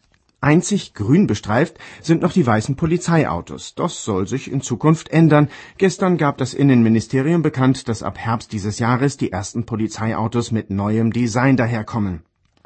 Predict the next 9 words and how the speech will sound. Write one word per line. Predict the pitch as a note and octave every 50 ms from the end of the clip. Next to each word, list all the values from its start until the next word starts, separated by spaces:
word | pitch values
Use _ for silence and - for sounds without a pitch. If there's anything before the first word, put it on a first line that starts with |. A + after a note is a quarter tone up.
| _ _ - - - - _ -
Silbermetallic | - D2+ D2 D#2 C#3 C#3+ D#3 E3 E3 D3+ B2+ A2+ G#2+ - A2+ A2+ A#2+ B2+ A#2 -
mit | G#2+ G2+ -
einem | - G2+ F#2 F2+ E2 D#2
blauen | - F#2+ F2+ G#2 C3+ D3 C#3+ C#3 C3 G#2 F#2
horizontalen | C3+ D#3+ D3+ C#3+ - - A#2+ A2 G#2+ - G#2+ F#2+ F#2+ F#2 F#2
Streifen | F#2+ - - G#2 G2+ G#2+ - A2+ F2+
an | G2+ A2
der | B2
Seite | A#2 C3 C3+ C#3+ C3+ D3+ C#3